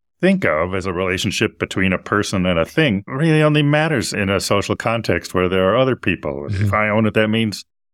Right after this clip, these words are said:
Speaker 1: it's mine and not someone else's, and I can use it when I want, and anyone else should ask me for permission. I can sell it, but nobody else can. All those only matter in a social environment with other people.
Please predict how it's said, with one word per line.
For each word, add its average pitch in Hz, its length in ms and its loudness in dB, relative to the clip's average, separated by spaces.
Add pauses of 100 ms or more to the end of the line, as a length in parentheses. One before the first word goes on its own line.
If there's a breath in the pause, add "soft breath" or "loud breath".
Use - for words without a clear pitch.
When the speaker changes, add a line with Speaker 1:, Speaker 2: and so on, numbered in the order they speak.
(200)
Speaker 1:
it's 101 140 -4
mine 110 320 4
and 92 220 2
not 104 180 0
someone 110 340 2
else's, 90 500 0
and 80 200 -6
I 90 140 0
can 98 160 -2
use 95 180 2
it 101 60 2
when 101 160 4
I 101 100 2
want, 101 300 0
and 92 260 2
anyone 98 320 0
else 101 180 2
should 98 180 0
ask 92 200 0
me 98 100 -2
for 95 180 -2
permission. 98 680 -6 (180)
I 78 180 -2
can 90 200 -4
sell 87 300 0
it, 87 140 -6
but 87 120 -2
nobody 92 360 2
else 101 220 0
can. 80 380 -6
All 123 260 2
those 117 520 2 (140)
only 113 280 2
matter 113 440 2
in 98 180 -6
a 87 60 -4
social 120 460 0
environment 82 500 -2
with 82 120 -8
other 92 180 -6
people. 90 380 -10